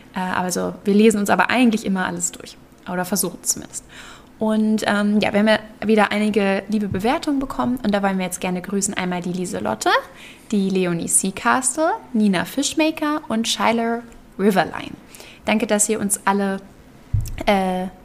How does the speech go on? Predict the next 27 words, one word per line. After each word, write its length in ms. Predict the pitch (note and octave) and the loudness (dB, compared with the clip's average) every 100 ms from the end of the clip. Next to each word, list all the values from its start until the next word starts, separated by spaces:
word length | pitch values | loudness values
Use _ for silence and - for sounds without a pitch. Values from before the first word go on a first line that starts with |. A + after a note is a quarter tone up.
| - | 0
ja, 200 | F3 F3 - | 0 -2 -2
nette 220 | G3+ G#3 G#3+ | 0 0 4
Dinge 240 | C4 D4 | 4 4
schreibt. 440 | - B3+ B3 C4 - - | 2 2 2 0 -8 -6
Beziehungsweise 300 | - C4+ A#3+ | 0 2 2
ich 60 | |
glaube, 220 | A#3+ C4 A3+ | 4 4 4
die 80 | |
letzte, 640 | G3+ G#3+ - - D#4 E4 F4+ F#4 - | 4 4 2 -2 0 2 2 -2 -2
äh, 140 | A#3 A3+ | 0 2
hat 160 | C4+ | -2
uns 180 | A3+ - | -4 0
gar 140 | G#3 | 0
keine 240 | G#3 G3+ F#3+ | 2 -2 -2
Bewertung 420 | G3 G3+ B3+ F4+ | 0 2 0 0
geschrieben, 380 | D#4+ - C#4+ C4 | -4 -2 -2 0
sondern 280 | A#3+ A#3 G#3+ - | 2 0 -2 -4
da, 100 | G#3 | -4
von 160 | - | 0
der 80 | G#3 | 2
hast 140 | G#3 - | 2 0
du 40 | |
eine 120 | G3 | -4
Post 280 | - E4 - | 0 -2 0
bekommen, 340 | G#3 - F3+ | -4 -2 -2
Lukas, 280 | F3+ F3+ F3 | -2 -4 -4
oder? 160 | G#3+ | -2